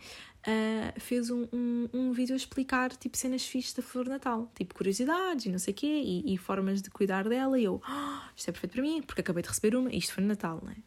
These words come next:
No Natal, ela coloca essa, esse vídeo alusivo à flor de Natal, faz sentido, até agora está tudo bem. E comecei a pensar, "Yeah, realmente estas coisas fazem sentido." Ap-, aprendi que ela é tóxica, tipo, se os cães comem aquilo meio que morrem, e as crianças também, mas pronto.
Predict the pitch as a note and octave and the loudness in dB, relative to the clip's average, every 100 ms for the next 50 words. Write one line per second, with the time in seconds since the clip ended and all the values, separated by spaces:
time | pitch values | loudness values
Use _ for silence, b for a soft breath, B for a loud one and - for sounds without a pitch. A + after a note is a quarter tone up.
0 | - F3+ F3+ F#3 A3 C4 C4+ G3+ F3+ F#3 | -6 -4 -2 -2 -4 -4 -4 -4 -4 -4
1 | - G3 - F#3+ G3 - G3 G3 G3+ G3+ | -8 -6 -6 -4 -4 -2 2 6 8 6
2 | F#3 E3+ G3 F#3+ - B B B B B | 4 2 0 -2 -8 B B B B B
3 | - F#3 F#3 F3 F#3 B3+ D4 - - F#3+ | -8 -4 -2 0 0 -2 -4 -6 -2 0
4 | A3 B3+ G#3 F3 F#3+ F#3 - E3 F3+ F3+ | 0 0 0 -2 -2 -6 -8 -6 -4 -2
5 | F#3+ C4 B B B B B - C#4 C#4 | -4 -6 B B B B B -4 -2 -2
6 | C#4 C4+ C#4+ D4 C#4+ C4 C#4+ G4 - G3 | -4 -6 -4 -4 -2 -2 -2 -2 0 0
7 | G3+ A3 A3+ A3 A#3 A3 A3+ A#3 C4 C4 | 2 0 -2 0 0 0 0 0 0 -2
8 | C4 C4+ C#4 - G#3+ G3+ - G#3 G#3 G#3+ | 2 2 2 0 -2 -2 -2 -2 2 2
9 | G#3 G3 E3+ F3 F#3+ F#3 - A3+ B3+ B3+ | 2 2 0 0 -2 -2 -2 -2 -2 -4
10 | F#3+ - G3 - F#3+ F#3+ - F#3 F#3 F#3 | -6 -2 -2 0 -2 -2 0 2 4 2
11 | E3+ F3+ - F#3 F3 G3 A#3 - F3+ E3+ | 2 0 2 2 2 0 -6 -4 -4 -2
12 | F3+ F3 F3+ - F3+ G#3+ A3 - G#3+ | -2 -4 -6 -6 -2 -2 -4 -8 -8